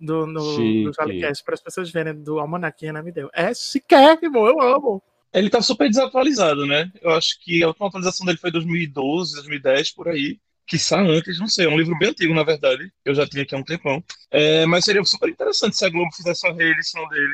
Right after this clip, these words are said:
Speaker 3: pra, com esses, são muitos anos de novela que já tem à frente. Mas é muito interessante resgatar todas essas memórias. Você volta lá atrás, você conhece nomes, assim, que já tão esquecidos da nossa, da nossa geração, né? Enfim.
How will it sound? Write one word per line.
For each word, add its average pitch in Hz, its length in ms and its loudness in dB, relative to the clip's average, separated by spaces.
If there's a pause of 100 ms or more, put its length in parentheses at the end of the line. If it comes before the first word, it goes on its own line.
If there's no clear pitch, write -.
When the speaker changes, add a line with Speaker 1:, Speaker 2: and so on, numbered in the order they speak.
Speaker 3:
pra, 139 560 -4
com 170 380 -4
esses, - 360 -2 (100)
são - 200 -2
muitos 214 300 -2
anos 165 160 -2
de 151 80 -6
novela 147 320 -4
que - 80 -18
já 139 180 -4 (220)
tem 147 80 0
à 147 80 -2
frente. 135 340 -8 (240)
Mas 151 140 0
é 180 40 2
muito 196 180 2
interessante 214 420 -4
resgatar 151 560 -4 (240)
todas 156 380 -6
essas 160 200 -12
memórias. 156 280 -2
Você - 180 -12
volta 151 180 -8
lá 165 80 -2
atrás, 147 300 -6
você 143 200 -16
conhece 139 320 -8
nomes, 143 600 -8 (260)
assim, 135 200 -10
que 135 100 -18
já 139 140 -4
tão 139 160 -12 (340)
esquecidos 139 560 -4
da 139 100 -2
nossa, 135 300 -8 (640)
da 156 80 -2
nossa 151 160 -4
geração, 147 480 -2
né? 160 200 -4
Enfim. - 240 -12